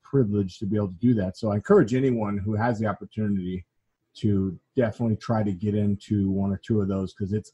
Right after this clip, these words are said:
it's unlike any other event you've covered. It's really special. It's very candid and intimate, and, uh,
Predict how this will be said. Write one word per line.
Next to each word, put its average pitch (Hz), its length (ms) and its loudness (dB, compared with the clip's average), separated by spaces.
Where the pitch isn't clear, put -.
it's 123 260 -8
unlike 123 440 -2
any 113 180 -2
other 110 200 0
event 104 200 -2
you've 101 180 -6
covered. 107 280 -4
It's 98 160 -8
really 117 340 0
special. 117 420 -10
It's 104 100 -14
very 131 360 2
candid 139 400 2
and 120 160 0
intimate, 131 480 0
and, 107 260 0
uh, 101 220 0